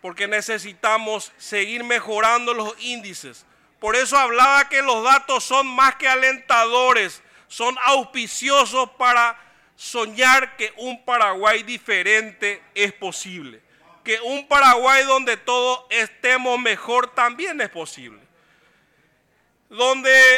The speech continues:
el ine nos decía que más de tres millones doscientos veinticuatro mil paraguayos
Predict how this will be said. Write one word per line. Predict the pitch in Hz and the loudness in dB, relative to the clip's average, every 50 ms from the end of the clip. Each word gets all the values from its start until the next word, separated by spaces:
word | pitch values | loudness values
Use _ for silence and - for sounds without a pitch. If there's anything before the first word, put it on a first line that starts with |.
| 254 254 | 4 2
el | 254 240 247 247 247 | 0 0 -2 -4 -10
ine | 285 294 294 311 302 | -10 -6 -4 -4 -2
nos | 302 302 277 277 | 0 2 2 2
decía | 269 247 220 - - 269 285 285 285 285 | 2 0 0 -2 -6 -4 0 0 0 0
que | 285 - 254 | 0 -2 -4
más | 254 254 262 269 285 285 | -2 0 2 2 2 2
de | 269 254 | 0 -2
tres | 254 - 269 262 262 | -4 -4 -4 -4 -4
millones | 262 254 240 233 240 262 262 262 269 262 262 | -4 -6 -12 -12 -8 -6 -6 -6 -4 -6 -6
doscientos | 254 233 196 - - 254 254 247 - 254 247 247 | -6 -8 -8 -10 -10 -10 -12 -10 -10 -12 -10 -10
veinticuatro | 254 262 247 208 254 233 208 - 254 247 247 - 214 208 | -10 -12 -14 _ -18 -18 -10 -8 -6 -6 -6 -8 -10 -12
mil | 214 240 247 233 | -14 -16 -20 -16
paraguayos | _ - 233 220 208 196 202 220 220 226 208 233 226 220 185 - - _ | _ -8 -6 -6 -6 -4 -4 -4 -4 -4 -4 -8 -12 -12 -12 -14 -20 _